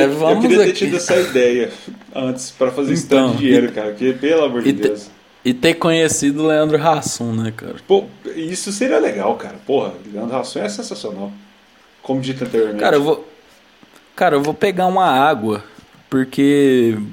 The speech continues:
Speaker 2: Leandro Hassum fez minha garganta até secar. Se você quiser fazer um monólogo aí, Feijão,
Speaker 1: <laughs>
Speaker 2: até eu voltar com a água.
Speaker 1: Beleza, vamos lá.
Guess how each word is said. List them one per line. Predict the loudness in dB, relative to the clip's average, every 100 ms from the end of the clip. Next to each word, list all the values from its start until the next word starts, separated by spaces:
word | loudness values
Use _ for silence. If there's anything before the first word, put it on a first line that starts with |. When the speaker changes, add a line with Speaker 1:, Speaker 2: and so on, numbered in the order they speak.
| -14 -12 -2
Speaker 2:
Leandro | 2 4 2 2
Hassum | 2 0 -2
fez | 0 2 2
minha | 0 0 0 0 -2
garganta | 0 2 2 0 -4 -2
até | 0
secar. | 0 -2 -2 -2 -2
Se |
você | -2 -4 -4
quiser | -2 -2
fazer | 0 0
um | 2
monólogo | 2 2 2 2 2 2 2
aí, | 0 0
Feijão, | -2 -2 -2 -6 -10 -12 -12 -6
Speaker 1:
<laughs> | -2 -2 -4 -8
Speaker 2:
até | -8 0 2
eu | 4
voltar | 4 2 2 -2
com | -2 -4
a |
água. | -2 -2 -4 -12 -20 _ _
Speaker 1:
Beleza, | -6 -4 -4 -6
vamos | -8 -8
lá. | -12